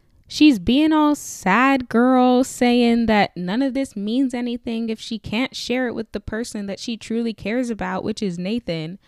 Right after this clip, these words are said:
Honey, you have bigger issues to talk about right now. You don't need to be telling him about the thing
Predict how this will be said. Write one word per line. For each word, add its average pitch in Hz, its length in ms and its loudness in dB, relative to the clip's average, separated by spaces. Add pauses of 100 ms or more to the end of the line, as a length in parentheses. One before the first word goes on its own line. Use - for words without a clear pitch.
(280)
Honey, 359 440 0 (300)
you 339 240 6 (100)
have 294 480 -4
bigger 254 340 0
issues 254 720 0 (220)
to - 80 -4
talk 196 240 2
about 151 280 0
right 143 200 -2
now. 123 240 -4
You 208 180 2
don't 302 160 4
need 302 140 4
to 294 60 0
be 247 160 2
telling 302 400 0
him 180 240 -2
about 202 340 -2
the 208 80 0
thing 170 480 0